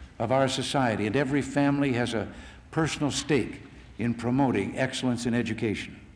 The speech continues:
Excellence does not begin in Washington. A six hundred percent increase in federal spending on education between nineteen sixty and nineteen eighty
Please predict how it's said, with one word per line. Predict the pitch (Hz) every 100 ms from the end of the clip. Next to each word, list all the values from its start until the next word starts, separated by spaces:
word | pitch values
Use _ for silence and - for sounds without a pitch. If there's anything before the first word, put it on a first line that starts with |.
| - - - - - - - -
Excellence | 147 147 120 117 -
does | 127 101
not | 127 139 120
begin | 127 113 117 90 104
in | 123 110
Washington. | 113 107 - 82 - - - - - - - - - - -
A |
six | - 156 156
hundred | 147 151 143 143
percent | 131 147 135
increase | 143 147 139 147 147 123
in | 110
federal | - 156 156
spending | 151 - 139 104 104
on | 110
education | 135 127 - 135 131 147
between | 120 120 120
nineteen | 113 143 135 143 135
sixty | - 143 - 139
and | 117
nineteen | 117 131 131 135 131
eighty | 123 113 110